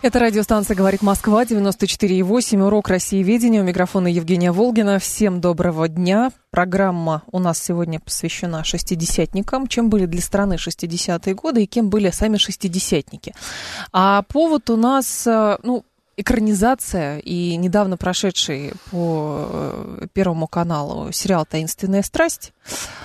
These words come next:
а, который как раз-таки рассказывает о Василии Аксенове и, э, снят, ну, как мы уже с нашим,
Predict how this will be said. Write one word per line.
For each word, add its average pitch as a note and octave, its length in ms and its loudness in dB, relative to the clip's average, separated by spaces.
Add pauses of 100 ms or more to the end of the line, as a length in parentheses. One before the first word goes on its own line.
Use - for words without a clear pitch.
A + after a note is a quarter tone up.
(380)
а, G3+ 320 4
который G#3+ 360 0
как - 180 -2
раз-таки F#3 400 -4
рассказывает E3+ 680 -4
о D3 200 -8
Василии D3+ 320 -4
Аксенове A#3+ 760 2
и, F3 560 0
э, D3+ 480 -6
снят, G#3+ 460 4
ну, F#3 100 -6
как F3+ 160 -2
мы F#3+ 120 0
уже D#3+ 160 -2
с - 80 -10
нашим, E3 280 -4